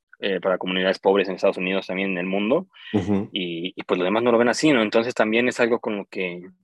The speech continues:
Speaker 1: te puedes identificar. Esos, esos villanos como Thanos que tal vez podría decir, ok, puede tener un punto, ¿sabes?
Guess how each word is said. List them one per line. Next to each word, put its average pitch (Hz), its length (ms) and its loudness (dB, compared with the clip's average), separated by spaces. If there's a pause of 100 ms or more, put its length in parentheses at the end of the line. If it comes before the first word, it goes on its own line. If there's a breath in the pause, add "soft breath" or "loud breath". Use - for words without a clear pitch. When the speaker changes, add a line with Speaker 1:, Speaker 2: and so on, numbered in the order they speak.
(340)
Speaker 1:
te - 80 -8
puedes 143 220 4
identificar. 131 340 2
Esos, 214 220 4 (120)
esos 196 280 4
villanos 120 280 2
como 104 220 -2
Thanos 113 300 0
que 113 80 -2
tal 107 140 2
vez 117 100 4
podría 107 220 2
decir, 110 260 2
ok, 117 160 -4 (560)
puede 123 260 4
tener 104 180 -6
un 98 140 -6
punto, 95 320 -12
¿sabes? 117 400 -4